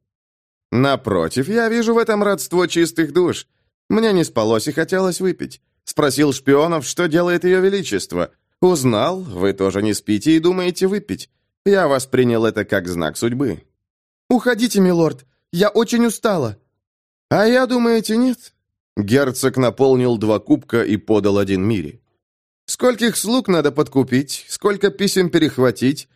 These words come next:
сколько отчётов подделать, чтобы скрыть от вас это дурацкое восстание. Знаете, как утомительно».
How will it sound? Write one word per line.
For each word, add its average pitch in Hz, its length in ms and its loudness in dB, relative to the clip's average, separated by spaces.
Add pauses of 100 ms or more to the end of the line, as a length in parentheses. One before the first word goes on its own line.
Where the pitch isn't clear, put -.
(220)
сколько 175 400 0
отчётов 160 540 -2
подделать, 135 560 0
чтобы 147 280 0
скрыть 160 340 0
от 160 100 -4
вас 151 180 0
это 135 160 -2
дурацкое 127 540 0
восстание. 92 720 -2 (380)
Знаете, 196 440 0
как 98 200 -4
утомительно». 73 800 -6